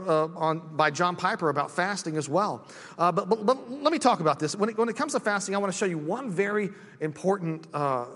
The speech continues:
passage of Scripture. It's in Matthew chapter nine, okay? Verses fourteen and fifteen. And this is what happens. There, there's this great scene where the, the disciples of John the Baptist, remember, he had his own disciples,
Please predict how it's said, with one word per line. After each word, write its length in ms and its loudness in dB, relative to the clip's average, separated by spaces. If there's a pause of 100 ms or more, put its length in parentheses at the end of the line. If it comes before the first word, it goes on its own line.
(360)
passage 380 0
of 80 -6
Scripture. 400 -4
It's 140 -2
in 120 -2
Matthew 380 -2
chapter 380 -2
nine, 340 0
okay? 340 -2 (380)
Verses 440 0
fourteen 420 0
and 80 -4
fifteen. 560 -2
And 100 -2
this 140 0
is 100 -2
what 280 -2
happens. 320 0
There, 100 4
there's 340 2
this 140 0
great 300 2
scene 320 2
where 100 4
the, 200 4 (220)
the 120 0
disciples 640 2
of 120 0
John 360 4
the 80 4
Baptist, 720 2
remember, 220 0
he 160 2
had 160 4
his 140 2
own 160 2
disciples, 640 -6